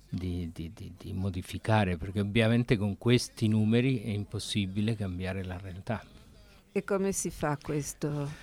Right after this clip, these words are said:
Speaker 2: secondo lei?
Speaker 1: Prima cosa da parte nostra predicando il Vangelo e vivendo il Vangelo. E poi ci devono essere delle molto concrete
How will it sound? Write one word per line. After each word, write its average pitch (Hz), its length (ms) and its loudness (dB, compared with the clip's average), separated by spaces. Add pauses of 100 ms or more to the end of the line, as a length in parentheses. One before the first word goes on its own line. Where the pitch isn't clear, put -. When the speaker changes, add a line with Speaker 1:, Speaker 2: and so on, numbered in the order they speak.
(160)
Speaker 2:
secondo 156 580 -4
lei? 160 260 -4 (800)
Speaker 1:
Prima 139 280 10
cosa 143 320 8
da 117 100 8
parte 139 380 10
nostra 123 480 6
predicando 104 560 4
il 98 60 2
Vangelo 90 480 -2 (340)
e 113 160 2
vivendo 110 460 6
il 104 60 4
Vangelo. 90 520 -2 (1000)
E 101 920 4 (300)
poi 151 300 12
ci - 140 4
devono 131 300 10
essere 139 600 10
delle 120 640 10 (220)
molto 135 840 8
concrete 123 1040 4